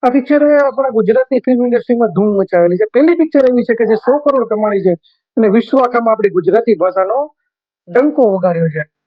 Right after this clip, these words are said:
તો શા માટે, શા માટે પબ્લિકે આ પિક્ચરને આટલી બધી પસંદ કરી છે? તો આપણે વાત કરીએ તો આ પિક્ચર જે છે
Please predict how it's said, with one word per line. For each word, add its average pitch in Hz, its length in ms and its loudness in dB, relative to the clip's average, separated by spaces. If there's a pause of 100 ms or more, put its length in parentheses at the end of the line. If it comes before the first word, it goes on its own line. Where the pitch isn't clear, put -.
તો 285 80 2
શા 339 280 -2
માટે, 226 340 0 (400)
શા 320 140 2
માટે 320 220 2
પબ્લિકે 247 380 2
આ 247 80 4
પિક્ચરને 247 460 0
આટલી 220 240 2
બધી 262 220 2
પસંદ 208 320 0
કરી 359 160 2
છે? 185 140 2 (340)
તો 247 60 2
આપણે 254 300 0 (420)
વાત 220 300 0
કરીએ 269 480 2 (720)
તો 269 140 2 (640)
આ 240 80 2
પિક્ચર 262 500 -2
જે 220 180 2
છે 214 200 2